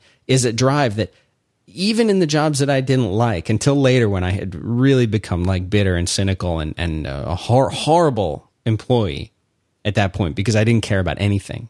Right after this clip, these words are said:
I mean, I would still do my job, and probably the job I was doing was still good, but it didn't meet my own standards. So I should clarify what I mean when I say, uh, doing a horrible job.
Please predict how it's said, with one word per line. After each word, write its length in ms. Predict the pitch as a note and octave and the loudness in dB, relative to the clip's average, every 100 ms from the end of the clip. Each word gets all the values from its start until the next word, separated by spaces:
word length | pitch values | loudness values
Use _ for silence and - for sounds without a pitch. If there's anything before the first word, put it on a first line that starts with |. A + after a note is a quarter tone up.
| _ | _
I 40 | B2+ | 2
mean, 140 | B2 | 2
I 40 | A#2+ | 2
would 120 | B2 | 0
still 180 | - C3+ | 0 2
do 140 | A#2+ | 2
my 140 | A2+ G2+ | 2 0
job, 460 | F#2 F#2+ G#2 A2 - _ _ _ _ _ | 0 0 0 -2 -8 _ _ _ _ _
and 100 | A#2 | -2
probably 460 | A2 B2+ D3 C#3+ C#3+ | 2 2 4 2 2
the 100 | A#2+ | 2
job 280 | A2 A2 A#2 | 2 2 2
I 40 | |
was 160 | A2 G#2+ | 2 0
doing 220 | G#2 G#2 | 0 2
was 140 | G#2+ - | 2 0
still 400 | A2 G2+ G2+ - | 0 0 -2 -6
good, 480 | - G2 C3+ G3 A3+ _ _ _ _ _ | -2 2 2 0 -6 _ _ _ _ _
but 240 | C3 - _ _ | 0 0 _ _
it 140 | D3+ C3+ | 2 4
didn't 220 | C#3+ C3 | 6 4
meet 160 | B2 | 2
my 280 | A2 A2 A2 | 2 4 2
own 500 | A2 A2 A2+ A2 G2 - _ | 2 4 4 4 0 -4 _
standards. 560 | - G#2 F2 C#2+ A#1+ - | -2 0 -2 -4 -4 0
So 100 | A2+ | 2
I 60 | |
should 200 | A#2+ C#3 B2 | 2 0 0
clarify 420 | E3+ E3+ C3+ A#2 | 2 2 4 2
what 140 | A2 | 2
I 60 | G#2+ | 2
mean 160 | G#2 F2+ | 2 0
when 80 | |
I 60 | F2 | -2
say, 220 | E2+ E2+ | -2 -2
uh, 100 | D2+ C#2+ - | -2 -6 -10
doing 220 | G#2+ G#2 F#2+ | 0 2 2
a 40 | |
horrible 360 | G2+ F#2+ F2+ E2 | 0 0 0 -2
job. 260 | D#2+ D#2+ | -4 -6